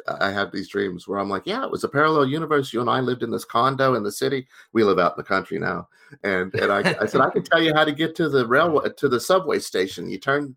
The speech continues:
to the left as we exit our building, and it's, like, four doors down, and it's, you can go down, get on the subway." And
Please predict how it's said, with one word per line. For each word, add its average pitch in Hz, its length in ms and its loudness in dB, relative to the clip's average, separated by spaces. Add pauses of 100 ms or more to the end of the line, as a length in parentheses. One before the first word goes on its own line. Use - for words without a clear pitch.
(320)
to 139 100 0
the 123 60 2
left 120 320 2
as 117 140 2
we 113 160 2
exit 131 300 0
our 110 100 2
building, 135 460 -2
and 104 80 -4
it's, 104 160 -8
like, 101 200 -2
four 147 280 -4
doors 139 320 2
down, 127 340 -4
and 107 140 -8
it's, - 180 -18
you 98 100 -14
can 107 120 -12
go 113 120 2
down, 127 340 -4
get 117 120 -8
on 113 100 -6
the 104 60 -10
subway." 131 460 -2
And 175 360 -14